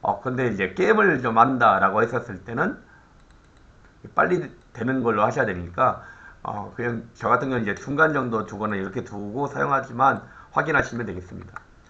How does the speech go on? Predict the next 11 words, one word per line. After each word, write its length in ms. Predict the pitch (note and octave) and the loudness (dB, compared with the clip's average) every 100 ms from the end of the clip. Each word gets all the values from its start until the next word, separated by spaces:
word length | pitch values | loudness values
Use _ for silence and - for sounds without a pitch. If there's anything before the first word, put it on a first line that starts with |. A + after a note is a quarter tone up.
| - - | -20 -12
자, 80 | A2 | -8
이렇게 260 | C3 C#3+ | -6 -6
쓰셔야 440 | - A3 A#3 G#3 - | -2 0 4 4 6
되는 280 | A#2+ D3+ C3+ | 2 0 -2
거예요. 520 | F#2+ E2 G2+ D3+ - - - - | -2 -2 -2 -4 -4 -20 -20 -20
그래서 160 | G2 | -8
더블 240 | - E3+ F#3+ | 0 2 2
클릭 240 | D3 C#3+ | 0 -4
속도까지 500 | C#3+ - - A2+ G2+ | -6 -8 -6 -6 0
한번 220 | G#2 G#2 | 0 0
조절을 420 | - G2 G#2 G#2 | -6 -2 -2 -2